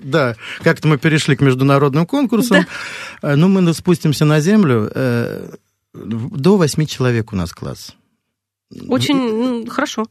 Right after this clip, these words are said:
Speaker 1: да,
Speaker 2: Спра-,
Speaker 1: это,
Speaker 2: это
Speaker 1: это,
Speaker 2: правильная
Speaker 1: это
Speaker 2: цифра.
Speaker 1: правильно,
Speaker 2: Да.
Speaker 1: это правильно. Потом у нас особенность, если вы в классы зайдете, вы увидите, что у нас ни в одном классе нет доски с мелом. У нас вообще нет досок, потому что они, в принципе, не нужны.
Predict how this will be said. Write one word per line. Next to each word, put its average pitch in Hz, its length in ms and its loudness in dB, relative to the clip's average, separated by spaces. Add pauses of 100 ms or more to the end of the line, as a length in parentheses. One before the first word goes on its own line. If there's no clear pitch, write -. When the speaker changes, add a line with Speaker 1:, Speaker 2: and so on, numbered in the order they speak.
Speaker 1:
да, 127 300 0
Speaker 2:
Спра-, 233 180 4
Speaker 1:
это, - 80 -2
Speaker 2:
это 311 80 2
Speaker 1:
это, - 80 4
Speaker 2:
правильная 285 380 4
Speaker 1:
это 175 100 0
Speaker 2:
цифра. - 140 0
Speaker 1:
правильно, 113 520 2 (320)
Speaker 2:
Да. - 80 -6
Speaker 1:
это 117 140 -12
правильно. 87 800 -6
Потом 110 240 -4
у 139 40 2
нас 127 200 -2
особенность, 120 480 -2
если 113 200 -6
вы 107 60 -2
в 107 60 -8
классы 110 300 -4
зайдете, 117 360 -2
вы 101 80 -2
увидите, 110 200 -2
что - 120 -10
у 101 40 -2
нас 95 180 -4
ни 98 80 -4
в 98 40 -2
одном 101 200 -4
классе 107 320 -6
нет 80 220 -8
доски - 280 -14
с - 120 -18
мелом. - 320 -18 (300)
У - 40 -6
нас 113 140 -4
вообще 107 240 -8
нет 78 180 -10
досок, - 320 -20 (580)
потому 98 220 -6
что 104 140 -8
они, 104 100 -2
в 104 60 -8
принципе, 95 420 -8
не 87 60 -4
нужны. 85 340 -12